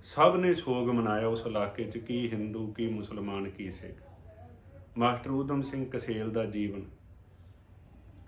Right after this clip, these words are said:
ਚਾਨਣ ਮੁਨਾਰਾ ਹੈ ਜੀ। ਉਹ ਕਾਮਰੇਡੀ ਵਿਚਾਰਧਾਰਾ ਦਾ ਵੀ ਹਮਇਤੀ ਸੀ, ਪਰ ਬਾਬਾ ਵਿਸਾਖਾ ਸਿੰਘ ਦਦੇਰ ਦੇ ਕਹਿਣ ਵਾਂਗੂ ਸਭ ਤੋਂ ਪਹਿਲਾਂ ਉਹ ਸਿੱਖ ਸੀ ਜੀ।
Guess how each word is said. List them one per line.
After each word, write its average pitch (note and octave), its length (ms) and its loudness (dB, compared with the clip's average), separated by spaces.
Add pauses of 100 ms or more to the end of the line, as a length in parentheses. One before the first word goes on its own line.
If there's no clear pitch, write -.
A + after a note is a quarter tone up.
(300)
ਚਾਨਣ D#3 400 8
ਮੁਨਾਰਾ A2+ 420 2
ਹੈ - 180 -6
ਜੀ। - 120 -18 (1800)
ਉਹ D3+ 480 2
ਕਾਮਰੇਡੀ B2+ 520 4
ਵਿਚਾਰਧਾਰਾ A2+ 920 2 (760)
ਦਾ G#2+ 180 6
ਵੀ B2+ 160 0
ਹਮਇਤੀ A#2 480 -2
ਸੀ, A2+ 180 -10 (1000)
ਪਰ A#2 140 2
ਬਾਬਾ A#2 340 4
ਵਿਸਾਖਾ A2+ 500 0
ਸਿੰਘ B2 260 -4
ਦਦੇਰ A#2 340 -2
ਦੇ A#2 180 -2
ਕਹਿਣ A2+ 260 -2
ਵਾਂਗੂ F#2+ 320 -6 (800)
ਸਭ B2 240 0
ਤੋਂ A#2+ 180 0
ਪਹਿਲਾਂ A2 280 0
ਉਹ G#2 140 0
ਸਿੱਖ G2+ 340 -4
ਸੀ E2 140 -10
ਜੀ। - 180 -14